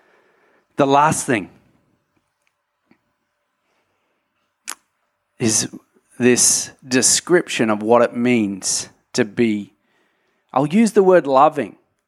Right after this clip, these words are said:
I know that means a lot of things to a lot of people,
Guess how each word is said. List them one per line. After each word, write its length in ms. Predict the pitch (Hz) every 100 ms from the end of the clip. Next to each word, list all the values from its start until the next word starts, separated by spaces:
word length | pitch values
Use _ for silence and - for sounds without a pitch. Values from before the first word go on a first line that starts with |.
| _ _ _ _ _ -
I 80 | 135
know 260 | 139 160
that 160 | 156 139
means 260 | 147 147
a 60 | 131
lot 280 | 127 139 151
of 80 | -
things 340 | 151 139 127
to 120 | 135
a 20 | 120
lot 200 | 123 127
of 100 | -
people, 500 | 135 131 101 101